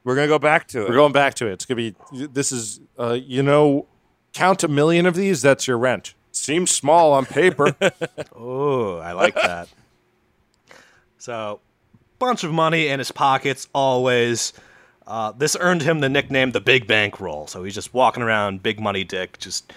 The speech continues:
Speaker 3: "Hey, kid, I like your lemonade stand." And he, like, you know, give a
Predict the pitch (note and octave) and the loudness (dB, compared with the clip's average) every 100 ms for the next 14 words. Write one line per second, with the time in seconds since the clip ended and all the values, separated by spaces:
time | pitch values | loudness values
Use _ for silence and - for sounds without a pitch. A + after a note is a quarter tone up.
0 | - _ _ _ _ _ _ - D3+ - | -20 _ _ _ _ _ _ -10 -8 -4
1 | F3 C#3+ D#3 D3+ D3 C#3+ C#3 C#3 - - | -2 0 -2 -2 -2 -2 -2 -4 -4 -8
2 | G2 E2+ F2+ F#2+ F#2+ G2+ - A2+ F#2 - | -10 -12 -14 -14 -14 -16 -16 -16 -16 -18
3 | _ G#2+ E2+ E2+ F#2+ - G#2+ G#2 | _ -18 -16 -18 -18 -14 -10 -12